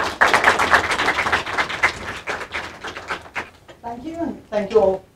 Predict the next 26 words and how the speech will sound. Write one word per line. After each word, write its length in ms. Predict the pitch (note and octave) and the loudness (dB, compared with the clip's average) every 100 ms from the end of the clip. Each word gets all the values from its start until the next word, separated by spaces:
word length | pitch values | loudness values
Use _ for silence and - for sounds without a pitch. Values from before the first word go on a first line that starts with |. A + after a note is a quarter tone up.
| _ | _
for 60 | - | -14
coming 280 | F#3+ G3 G3 | -10 -8 -8
tonight. 580 | F#3+ F#3+ F#3+ G3 - - - - - - - - | -8 -4 -2 -2 -4 -10 -14 -20 -20 -20 -20 -10
Um, 400 | A3 G#3 G3+ G3+ - - _ - - _ | -2 0 0 -4 -14 -20 _ -20 -20 _
one 280 | A3 C4 C#4 | 0 4 6
of 80 | D4+ | 4
the 240 | - - | -8 -14
things 320 | A#3+ A3+ G#3+ - G#3 | -10 -10 -10 -18 -8
Aristotle 680 | G#3 G#3+ - - F#3+ F3+ E3+ | -6 -6 -12 -12 -10 -12 -14
says 300 | - F#3 F#3 F3+ - - G3 | -6 -4 -4 -6 -16 -18 -10
in 320 | F3+ F3 F3 - | -8 -8 -10 -4
the 300 | F3 E3+ F#3 - | -2 -2 -6 -8
Analytics, 880 | F3+ E3 E3+ G#3 - F3 - - - F#3 | -10 -8 -6 -8 -8 -12 -16 -20 -20 -18
his 220 | E3 - - - - - - | -18 -18 -20 -20 -20 -20 -6
methodology, 880 | F#3 G3 F#3 - F3 F#3+ - - - - - - - - - | 0 0 -2 2 2 2 -4 -12 -18 -20 -20 -20 -20 -20 -6
is 320 | G3+ G3 F#3+ | 4 10 10
that 320 | - F#3+ F#3+ - | 8 -4 -4 -8
different 480 | B3+ B3 B3 - - | -12 -12 -14 -14 -14
areas 520 | G3+ G3 F#3+ F#3 F3+ F3 - _ | -8 -6 -4 -6 -8 -12 -20 _
of 220 | F#3 E3 - - | -6 -6 -8 -16
science, 460 | F3 D#3+ D3+ - - - _ _ F#3 D#3+ | -14 -12 -14 -18 -20 -20 _ _ -20 -12
um, 180 | D#3 D3+ - _ E3+ | -10 -10 -18 _ -20
and 240 | D#3+ - | -20 -6
fields 280 | G#3+ G3+ F#3 | 4 4 4
of 120 | F3+ | -2
knowledge 480 | D#3+ D3+ C#3 C#3 | -2 -2 -2 -8